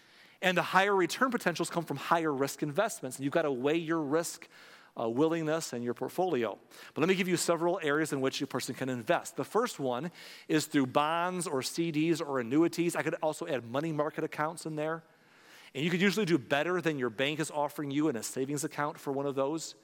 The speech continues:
In fact, the more amount you're putting into one of those things, usually the higher the interest rate they'll give you. If you have a lot to put in, they'll give you a higher interest rate. The smaller, sometimes they won't even give you one at all. So,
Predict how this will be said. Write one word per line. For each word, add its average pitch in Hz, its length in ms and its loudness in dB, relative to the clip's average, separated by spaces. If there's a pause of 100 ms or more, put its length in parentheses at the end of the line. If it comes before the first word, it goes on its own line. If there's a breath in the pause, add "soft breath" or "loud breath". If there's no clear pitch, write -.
(320 loud breath)
In 151 40 0
fact, 185 140 4
the 160 60 2
more 175 480 2
amount 156 500 0
you're 147 60 0
putting 156 340 -2
into 160 260 -4
one 170 160 0
of 170 60 0
those 170 200 0
things, 170 360 -2
usually 147 240 0
the 139 80 2
higher 156 380 -4
the 127 80 -6
interest 143 360 -6
rate 151 120 -2
they'll 127 100 -6
give 117 220 -4
you. 175 240 4 (280 loud breath)
If - 80 -12
you 156 60 6
have 135 100 0
a 110 40 -4
lot 135 320 0
to 160 80 -12
put 151 200 2
in, 160 200 2
they'll 143 80 0
give 127 140 -2
you 127 100 0
a 113 40 0
higher 139 300 -4
interest 139 400 -8
rate. 156 300 -2 (180 loud breath)
The 131 80 -4
smaller, 139 560 -2 (560 loud breath)
sometimes 139 260 0
they 135 60 -2
won't 139 100 0
even 123 120 -4
give 127 160 0
you 127 80 0
one 123 100 -2
at 113 80 -2
all. 131 240 -2 (180 loud breath)
So, 151 320 2